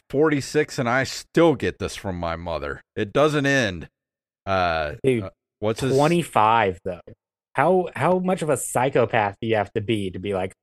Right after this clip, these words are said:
Speaker 2: "My twenty-five-year-old son, go procreate"?
Speaker 1: Well, I mean, you're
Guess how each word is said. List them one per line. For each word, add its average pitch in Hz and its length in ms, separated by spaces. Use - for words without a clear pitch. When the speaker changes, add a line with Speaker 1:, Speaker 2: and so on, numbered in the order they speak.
Speaker 2:
"My 123 180
twenty-five-year-old 131 1040
son, 101 480
go 143 220
procreate"? 117 960
Speaker 1:
Well, 196 300
I 135 140
mean, 139 280
you're 139 360